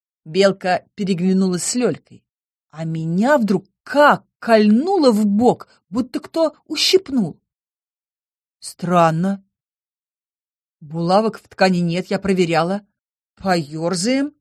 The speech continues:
Нет. Больше ничего не происходит. Наверное, показалось. Калаврат принёс каждый по кружке с напитком — и пора было переходить к делу. Конечно, первых сыновей я сразу нашла.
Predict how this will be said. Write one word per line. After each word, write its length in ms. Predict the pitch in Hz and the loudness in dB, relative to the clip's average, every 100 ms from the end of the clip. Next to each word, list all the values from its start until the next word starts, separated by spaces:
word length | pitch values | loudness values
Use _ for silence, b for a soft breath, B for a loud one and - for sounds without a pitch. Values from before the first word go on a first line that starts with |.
| _ | _
Нет. 560 | 156 160 160 190 220 _ _ _ _ _ | -12 -10 -6 -6 -6 _ _ _ _ _
Больше 380 | 143 151 156 202 | -18 -12 -10 -2
ничего 280 | 214 - 226 | -2 -2 -4
не 100 | 220 | -4
происходит. 640 | 262 339 - 208 226 233 _ _ _ _ _ | -4 -8 -4 -4 -4 -8 _ _ _ _ _
Наверное, 480 | 143 151 147 147 147 | _ -12 -8 -8 -8
показалось. 800 | - 151 156 135 156 202 - - _ _ _ _ _ _ | -10 -8 -8 -2 0 0 -2 -14 _ _ _ _ _ _
Калаврат 520 | 175 170 165 185 180 | 0 0 4 0 0
принёс 320 | 180 180 165 | -8 -6 -6
каждый 340 | - 180 160 | 0 0 2
по 140 | 160 160 | -4 -4
кружке 320 | 175 170 - | -4 -8 -10
с 80 | - | -14
напитком — 640 | 156 - 170 - 262 294 _ _ _ _ _ _ _ _ _ | -14 -10 -12 -10 -10 -10 _ _ _ _ _ _ _ _ _
и 320 | 170 240 330 | -6 -4 -4
пора 560 | - 339 285 240 277 302 | 0 4 6 6 6 4
было 260 | 330 330 | 2 0
переходить 640 | - - 311 - 285 240 | -2 -4 -4 0 0 0
к 80 | 277 | -2
делу. 420 | 262 220 190 240 240 _ _ _ _ | 0 0 0 -6 -10 _ _ _ _
Конечно, 500 | 143 151 226 - 330 | -18 -10 -8 -6 -6
первых 520 | - - 202 285 320 | -6 0 0 0 -4
сыновей 560 | - 202 165 151 185 285 | -6 -4 -4 -2 -2 0
я 160 | 240 269 | 0 0
сразу 360 | 180 165 165 | -4 -6 -4
нашла. 440 | 175 170 - 170 | -6 -8 -6 -8